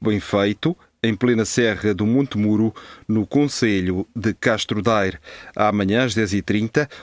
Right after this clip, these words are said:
o Teatro de Marionetas de Mandrágora apresenta A Breve História de Portugal, que replica os jograis da época medieval para contar a história do país e dos reinados portugueses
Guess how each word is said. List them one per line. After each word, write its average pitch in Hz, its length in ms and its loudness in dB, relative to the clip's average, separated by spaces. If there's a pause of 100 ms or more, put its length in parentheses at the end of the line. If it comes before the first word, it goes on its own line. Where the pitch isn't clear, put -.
o 117 100 -2
Teatro 117 500 0
de 101 60 -4
Marionetas 104 600 0
de 104 60 -2
Mandrágora 104 720 2
apresenta 107 840 0 (340)
A 120 100 2
Breve 139 380 0
História 107 480 0
de - 80 -10
Portugal, 107 580 0 (360)
que 110 80 -4
replica 110 760 0
os 120 160 -2
jograis 107 540 0
da 107 100 2
época 107 380 0
medieval 101 600 0 (360)
para 202 140 0
contar 123 500 2
a 156 60 2
história 117 580 0
do 95 160 -2
país 110 540 0 (120)
e 117 60 0
dos 104 220 -2
reinados 113 480 0
portugueses 107 760 -2